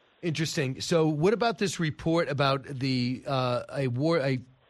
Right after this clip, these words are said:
a Russian warship going by Snake Island again was just blown up? It's still above water, but it's not sinking yet, but it was hit. Have you heard this? The Admiral Makarov.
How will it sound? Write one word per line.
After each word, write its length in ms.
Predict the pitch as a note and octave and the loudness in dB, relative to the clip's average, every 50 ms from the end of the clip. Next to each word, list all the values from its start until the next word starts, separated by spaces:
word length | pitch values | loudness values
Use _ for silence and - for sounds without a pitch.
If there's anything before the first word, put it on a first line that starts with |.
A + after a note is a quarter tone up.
| _ _ _ _ | _ _ _ _
a 120 | - D3 C3 | -6 -4 -2
Russian 400 | C#3 E3 F3+ - - F3 D#3 D3+ | 0 0 0 0 0 -2 0 0
warship 500 | D#3 D#3+ C#3+ - - C3 A2+ G#2+ - - - - - _ - | 0 0 0 -2 -2 -2 -2 -2 -4 -8 -20 -20 -20 _ 0
going 280 | - D#3+ E3 E3+ E3 | 2 2 4 4 4
by 160 | C#3 F3 D#3+ C#3+ | 4 2 2 2
Snake 360 | - - - E3+ E3+ D#3 - | 0 0 0 0 0 2 2
Island 400 | E3+ E3+ F3 F3 E3+ E3+ D#3 D3+ - | 4 4 4 4 4 2 0 0 -2
again 640 | D3+ D3 C3+ A2+ D3+ E3 E3+ D#3+ C#3 B2+ B2+ C3 B2+ - - - - _ - | -2 -2 -2 0 2 2 2 2 2 0 0 -2 -6 -8 -16 -20 -16 _ -2
was 180 | D3+ D#3 C#3+ | 0 0 0
just 320 | - - E3+ E3+ - - - | 2 2 0 0 0 -2 0
blown 340 | D#3 D#3 E3+ E3+ F3 F3 E3 | 2 4 4 4 4 4 4
up? 240 | E3 D#3+ C3+ - | 4 2 2 0
It's 160 | - C3+ A#2+ - | -4 -6 -6 -4
still 280 | - - F3+ F#3 F3+ | -2 0 0 2 2
above 340 | F#3+ D3+ A#2 F3 F3 E3+ C#3 | 2 2 4 2 2 2 2
water, 540 | D3 E3+ F3+ F#3 F3+ E3+ C#3+ C3+ C#3 C3 - - - - - - _ _ - | 2 4 4 4 4 4 2 2 0 -2 -4 -12 -20 -20 -20 -20 _ _ 0
but 240 | - F3 E3 E3 E3 | 2 4 6 6 4
it's 220 | D3 C#3 - - | 4 0 0 0
not 240 | E3+ E3 E3+ F3 - | 2 2 2 2 0
sinking 560 | - - - G#3 G#3 E3 - F#3+ D#3 D3+ D3 | -2 0 2 2 2 2 2 0 2 2 2
yet, 480 | C#3+ D3+ E3 F#3 F3+ C#3 C#3 - _ - _ _ - _ _ - | 2 2 4 4 4 4 2 -2 _ -20 _ _ -20 _ _ 2
but 140 | F3 E3+ | 2 4
it 100 | E3 E3 | 4 4
was 260 | D#3 F3 E3 D#3 - - | 2 2 2 2 2 0
hit. 260 | - F#3 F3 D#3 B2 | 0 2 2 2 2
Have 160 | B2+ C#3 C3+ | 0 0 0
you 160 | D3+ D3+ C#3+ | 2 2 2
heard 240 | B2+ E3+ F3+ F3 B2+ | 4 2 2 2 0
this? 180 | B2+ A#2 - - | -2 -4 -4 -4
The 200 | D3+ - C#3+ - - | -6 -6 -6 -4 0
Admiral 520 | D#3 E3+ F3+ F3 E3+ F3+ F3+ F3 D#3+ D#3+ - - _ - | 2 2 2 4 2 2 2 2 0 -2 -6 -16 _ 0
Makarov. 760 | D3 D3 C#3 - - - D#3+ D#3+ D3+ C3 G#2 G#2 - - - | 2 2 2 2 0 2 2 4 4 2 0 -2 -6 -12 -20